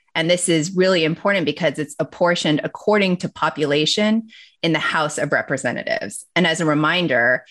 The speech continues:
the Senate is by state, right? So each state gets two senators. The House of Representatives is where,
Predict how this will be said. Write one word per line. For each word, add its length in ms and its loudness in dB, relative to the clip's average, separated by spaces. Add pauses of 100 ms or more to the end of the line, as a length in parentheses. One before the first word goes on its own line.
(240)
the 80 2
Senate 540 0
is 140 2
by 180 -2
state, 640 -8
right? 220 0
So 220 -2
each 220 0
state 340 0
gets 240 -2
two 180 -2
senators. 680 0
The 80 -2
House 300 -2
of 100 -6
Representatives 1200 -2
is 200 0
where, 560 2